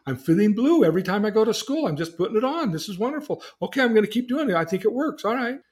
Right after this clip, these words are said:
Then one day she runs, she's at the yogurt shop down here with her new friends, and she runs into some of her old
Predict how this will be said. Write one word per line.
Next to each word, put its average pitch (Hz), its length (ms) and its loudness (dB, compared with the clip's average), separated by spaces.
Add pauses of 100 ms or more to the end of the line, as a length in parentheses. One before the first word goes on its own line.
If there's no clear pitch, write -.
(180)
Then 240 140 -4
one 202 180 0
day 185 180 0
she - 160 -6
runs, 160 260 -2
she's 147 220 -8
at 147 100 -6
the - 80 -10
yogurt 143 340 0
shop 127 300 -6
down 127 200 -6
here 123 140 -8
with 120 180 -8
her 123 100 -6
new 156 200 -2
friends, 127 400 -6
and 135 140 -4
she - 100 -2
runs 240 320 -2
into 208 240 0
some 175 260 -6
of 165 100 -10
her 147 140 -4
old 147 220 0